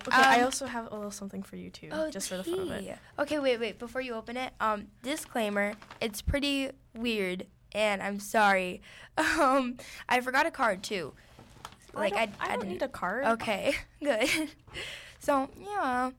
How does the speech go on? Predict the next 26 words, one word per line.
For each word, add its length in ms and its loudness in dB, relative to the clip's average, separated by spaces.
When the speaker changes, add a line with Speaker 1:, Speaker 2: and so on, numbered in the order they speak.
Speaker 1:
Oh 80 -10
my 100 -12
god. 360 -10
Okay, 280 -10
wait. 160 -12
I'm 80 -8
gonna, 240 -6
I'm 80 -8
gonna 180 -8
open 200 -12
it. 100 -14
Speaker 2:
Yeah. 520 -8
Speaker 1:
A 80 -6
S 160 -6
M 60 -6
R 80 -6
time. 200 -10
Okay, 200 -8
so 520 -4
there's 280 -4
some 420 -6
really 220 -4
loud 380 0
tissue 280 -4
paper. 840 -10
<laughs> 1160 -8